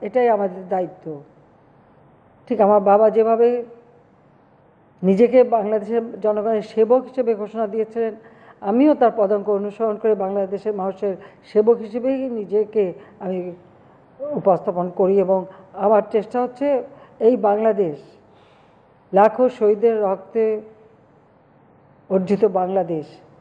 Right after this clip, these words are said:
এ বাংলাদেশ কখনো পিছিয়ে থাকতে পারবে না। এ বাংলাদেশকে এগিয়ে নিয়ে যেতেই হবে। এদেশের মানুষ ক্ষুধা দারিদ্র্য থেকে মুক্তি পাবে, প্রত্যেকটা মানুষ সুন্দর জীবন পাবে, সেটাই আমাদের লক্ষ্য।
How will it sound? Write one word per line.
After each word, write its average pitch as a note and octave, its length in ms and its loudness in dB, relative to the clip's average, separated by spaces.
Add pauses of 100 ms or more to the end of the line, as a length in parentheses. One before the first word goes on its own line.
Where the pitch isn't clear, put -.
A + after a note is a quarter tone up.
(640)
এ G#3+ 80 4
বাংলাদেশ C4 520 2
কখনো C4 240 -2
পিছিয়ে A#3+ 340 -6
থাকতে G#3+ 260 -8
পারবে E3+ 300 -4
না। D#3 160 -10 (640)
এ A3 100 4
বাংলাদেশকে A#3 520 2
এগিয়ে A3+ 380 -2
নিয়ে A#3 200 -2
যেতেই A3 420 0
হবে। E3+ 340 -8 (520)
এদেশের C4 420 0
মানুষ A#3+ 560 -2
ক্ষুধা A#3 340 -2
দারিদ্র্য G#3 440 -4
থেকে A#3 220 -6
মুক্তি A3 400 -8
পাবে, E3 340 -8 (800)
প্রত্যেকটা A#3+ 360 0
মানুষ A3+ 360 -2
সুন্দর A3+ 260 -2
জীবন A3 320 -6
পাবে, F#3+ 220 -6
সেটাই A3 400 -4 (140)
আমাদের F#3 400 -6
লক্ষ্য। E3 480 -6